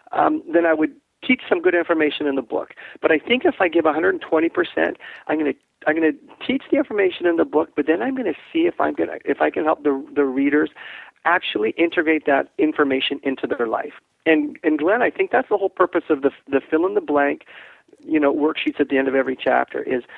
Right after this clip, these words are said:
you just read about perfectionism. Um, so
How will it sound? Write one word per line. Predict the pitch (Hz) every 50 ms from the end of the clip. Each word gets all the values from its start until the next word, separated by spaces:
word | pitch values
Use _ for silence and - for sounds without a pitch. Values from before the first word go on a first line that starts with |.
| - - - -
you | 339
just | - - 311 - -
read | 330 156 165 - 262 311
about | 311 - 180 139 - - -
perfectionism. | - 147 - - 110 104 - - - 117 117 113 135 160 185 233 285 - _ - -
Um, | 180 170 170 165 - - - - - - -
so | - 330 359 381 - -